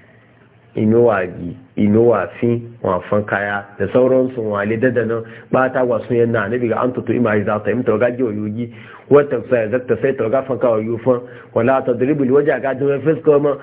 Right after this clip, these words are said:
wala tajur illa fil baiti. Ku yo ko? Tabiya kirki ba ta yanzu lagu sun gaskiya, yanzu lagu sun amana, yanzu di, yanzu di zai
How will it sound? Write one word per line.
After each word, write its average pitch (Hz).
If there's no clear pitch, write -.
wala 117
tajur 107
illa 113
fil 98
baiti. 110
Ku 143
yo 147
ko? 139
Tabiya 131
kirki 135
ba 135
ta 135
yanzu 135
lagu 127
sun 117
gaskiya, 120
yanzu 107
lagu 123
sun 113
amana, 110
yanzu 107
di, 107
yanzu 117
di 107
zai 104